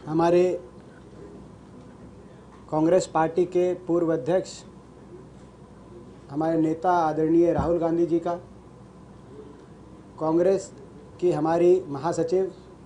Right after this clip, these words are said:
प्रियंका जी का, सभी शीर्ष नेतृत्व का, कांग्रेस पार्टी के हमारे प्रभारी हरियाणा के आज़ाद साहब का, हरियाणा कांग्रेस की हमारी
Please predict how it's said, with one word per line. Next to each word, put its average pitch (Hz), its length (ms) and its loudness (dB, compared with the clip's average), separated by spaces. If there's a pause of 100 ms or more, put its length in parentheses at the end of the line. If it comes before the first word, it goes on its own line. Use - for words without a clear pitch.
(100)
प्रियंका 165 380 0
जी 170 140 2
का, 180 240 -4 (1200)
सभी 190 640 0 (440)
शीर्ष 180 360 0
नेतृत्व 185 440 0
का, 185 220 2 (220)
कांग्रेस 165 320 0
पार्टी 156 340 0
के 185 220 0 (1500)
हमारे 175 600 2 (560)
प्रभारी 160 500 4
हरियाणा 160 460 0
के 175 240 0
आज़ाद 160 340 0
साहब 170 260 0
का, 175 360 -4 (1120)
हरियाणा 175 380 2
कांग्रेस 180 440 2
की 190 140 0
हमारी 165 500 2